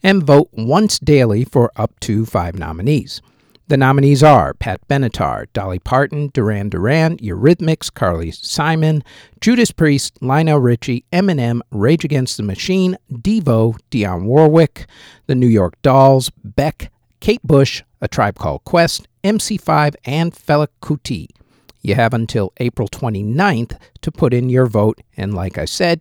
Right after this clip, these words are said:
you can do it once daily for up to five different artists.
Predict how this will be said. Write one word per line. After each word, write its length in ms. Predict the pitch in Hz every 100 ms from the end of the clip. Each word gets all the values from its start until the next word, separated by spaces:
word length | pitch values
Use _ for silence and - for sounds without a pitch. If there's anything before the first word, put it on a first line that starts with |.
| _
you 180 | - 165
can 160 | 220 208
do 200 | 131 127
it 80 | -
once 540 | 113 87 110 147 -
daily 560 | 113 104 120 135 110 95
for 200 | - 85
up 140 | 87
to 120 | - 85
five 580 | - - 123 120 123 -
different 320 | - 113 147
artists. 520 | 95 73 - - -